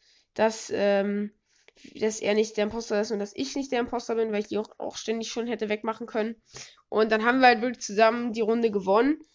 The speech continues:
Und, ähm, am Ende haben dann, und weil wir die ganze Zeit zusammen waren und niemand konnte uns killen, das war, fand ich richtig cool. Falls du hier zuhörst, was nicht passieren wird, ähm, aber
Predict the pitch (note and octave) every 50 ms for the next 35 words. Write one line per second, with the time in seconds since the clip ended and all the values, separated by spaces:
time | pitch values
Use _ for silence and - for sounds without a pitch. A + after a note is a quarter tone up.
0 | _ _ _ _ _ _ - G3 G#3+ G#3+ G#3+ G#3+ G#3 G#3 G#3+ G#3+ - - - _
1 | - G#3 G#3+ G3 G3 G3 G3 F#3+ G3 G#3 G#3+ _ _ _ _ _ _ _ _ _
2 | _ _ _ _ _ _ _ - - - - F3+ G3 G#3+ A3+ A#3 A3 G#3 G#3+ G#3
3 | G#3 F#3+ F#3+ G3+ G3 - _ _ - - - - _ _ _ - - G3 G3+ G3+
4 | F#3+ G3+ G3+ G3+ F#3+ G3+ F#3+ G3 G3 G3+ - G3 F#3+ - - - G3 F#3+ G#3 F#3+
5 | F#3+ F#3+ F#3 F#3+ G3+ G3+ G3 F#3 F#3+ G#3 - - G#3+ F#3+ F#3+ F#3+ F#3+ G3 F#3+ -
6 | - - _ _ - - G#3+ G3+ G3+ G3+ G3 F#3 F#3 - - F#3 F#3 F3+ F3+ -
7 | - - - G3+ F3+ F#3+ F#3 - G3+ G#3 F#3+ - - - A3 G#3+ G3+ G3 G#3 G#3
8 | _ _ _ - - _ _ - G#3+ A3+ - - B3 A3+ G#3+ - - A3+ A#3 A#3
9 | A3+ A#3 A#3 - - G3 - - G#3 G#3+ - A3+ - - A#3+ A#3 A#3 G#3+ G#3 G#3
10 | G#3 - _ _ _ _ _ _ _ _ - - G3 F#3+ F#3 F#3 F3+ - - -
11 | - G#3 G3+ F3+ F3+ F#3 -